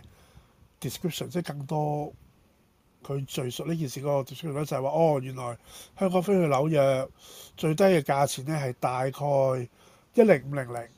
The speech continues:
去到一萬四千左右嘅，啊。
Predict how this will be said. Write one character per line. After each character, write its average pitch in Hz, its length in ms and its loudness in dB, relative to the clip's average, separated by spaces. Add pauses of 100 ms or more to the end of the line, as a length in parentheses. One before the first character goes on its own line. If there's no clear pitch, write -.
(140)
去 151 200 0
到 143 280 0
一 175 80 0
萬 160 180 0
四 143 160 -6
千 156 280 -8
左 120 440 -6
右 135 340 -2
嘅， 123 200 -2 (640)
啊。 127 160 -14